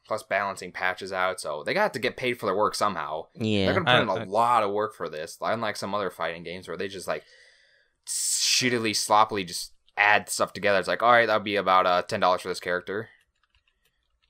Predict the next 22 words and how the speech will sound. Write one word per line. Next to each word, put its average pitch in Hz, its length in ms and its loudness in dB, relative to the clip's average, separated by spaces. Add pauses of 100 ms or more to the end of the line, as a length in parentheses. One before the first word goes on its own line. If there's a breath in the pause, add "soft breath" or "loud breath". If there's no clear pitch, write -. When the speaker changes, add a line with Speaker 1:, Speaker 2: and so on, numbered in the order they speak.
Speaker 1:
Or 104 260 4
if 98 100 -2
they 104 220 4
just 101 200 -6
release 104 240 -4
the 95 100 -12
game 95 360 -2
and 87 120 -4
it's 90 80 -8
just 95 140 -12
like, 95 160 -2
"Oh, 117 140 6
here's 113 220 0
a 104 40 -2
shitty, 107 500 -2
here's 117 200 -4
a 90 180 -2
really 113 180 2
short 104 240 -2
story 120 240 2
mode 95 200 2
online. 101 640 2